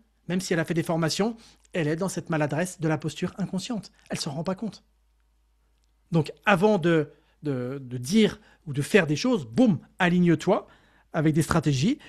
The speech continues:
Comme ça, avant même que la personne, elle comprenne ce que tu fais, elle va te ressentir, elle va m-, déjà en ta présence se sentir boostée, se déployer,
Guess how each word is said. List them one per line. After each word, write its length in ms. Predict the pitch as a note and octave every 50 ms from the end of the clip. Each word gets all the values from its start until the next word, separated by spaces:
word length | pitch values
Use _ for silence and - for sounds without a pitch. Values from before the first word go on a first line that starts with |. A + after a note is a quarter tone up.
| - _ _
Comme 200 | - - C#4 A#3+
ça, 400 | A3 - - C4 B3 A#3+ A3+ G3+ - - - - _
avant 240 | - F3 D#3+ G3 G3
même 300 | G3 A3 C4 C4+ B3 A3
que 100 | - A3
la 100 | G3 F#3+
personne, 540 | F#3 - G3 - - - A3 A3 G#3 F#3+ D#3 - - - - - -
elle 140 | F3 D#3
comprenne 560 | C#3+ - G3+ - - - A3+ A3+ G3+ F3+ D3+ - - - -
ce 100 | - -
que 80 | - F3
tu 140 | - - C#3+
fais, 320 | - - A3+ C#4 D4+ D4
elle 120 | - F3 D#3
va 120 | C#3 F3
te 100 | - F#3+
ressentir, 580 | E3+ D3 F3 D3+ - E3 D#3+ - - G#3+ C#4 C4
elle 80 | A3+
va 100 | E3+ F3+
m-, 140 | F3 F#3 G#3+ F3
déjà 280 | C#3+ D3+ F#3+ F#3 A#3
en 80 | A3 G3
ta 120 | - -
présence 360 | - - G3+ F3+ G#3 A3 -
se 60 | - F3
sentir 280 | - F3+ - F3+ D3+
boostée, 360 | C#3+ C#3+ D3 C#3 - C4+ C#4
se 40 | A3
déployer, 580 | D3+ D3+ G3 F#3+ - F#3 E3+ D#3 D#3+ A3+ C4